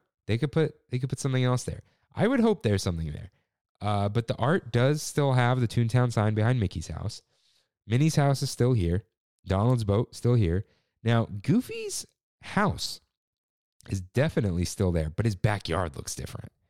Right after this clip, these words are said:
So I wonder if they're gonna just rip out, well, there's a bunch to rip out inside the house, but make that into just a new theme, more of a play area. Uh, and speaking of, there's lots of grass. Uh, I think the second fountain is gone,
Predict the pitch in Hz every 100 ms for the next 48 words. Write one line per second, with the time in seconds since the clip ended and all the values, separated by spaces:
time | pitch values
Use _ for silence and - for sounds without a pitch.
0 | _ _ _ - 104 98 110 127 131 117
1 | 117 110 104 90 87 - 92 98 101 104
2 | 104 - _ _ 82 - 92 85 82 -
3 | - 85 80 90 90 78 73 76 80 78
4 | - 87 110 127 - 120 120 107 - -
5 | 95 95 92 92 - 92 98 107 _ _
6 | _ - 90 101 92 - 85 90 101 113
7 | 123 143 - _ _ _ _ _ 87 82
8 | 78 78 - - 98 90 - 113 107 101
9 | 107 92 90 95 156 - 135 87 78 76
10 | - - _ _ _ _ _ _ - 90
11 | 85 - 113 - 381 - 117 - - 135
12 | 143 120 - 95 92 110 147 151 156 170
13 | 202